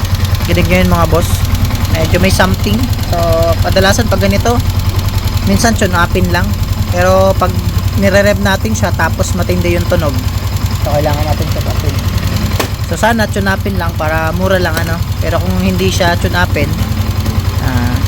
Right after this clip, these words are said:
magagastusan si bossing dito kapag ganun, ano. Hanggang natin. Ah, wala na, boss. Alam na agad pag ganito. Gastos to.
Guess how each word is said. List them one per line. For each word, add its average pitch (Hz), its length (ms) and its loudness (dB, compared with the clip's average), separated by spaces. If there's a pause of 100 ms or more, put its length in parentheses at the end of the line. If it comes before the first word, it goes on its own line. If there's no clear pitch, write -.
magagastusan 151 560 0
si 151 160 0
bossing 147 320 0
dito 160 320 0
kapag 156 320 0
ganun, 160 160 0
ano. 160 240 0 (1800)
Hanggang 165 320 0
natin. - 160 0 (3500)
Ah, - 300 0 (340)
wala 185 160 0
na, 208 140 -2
boss. - 420 -4
Alam 175 240 -2
na 185 160 0
agad 185 160 -2
pag 151 160 -2
ganito. 160 240 -2 (160)
Gastos 190 400 -2
to. 180 80 0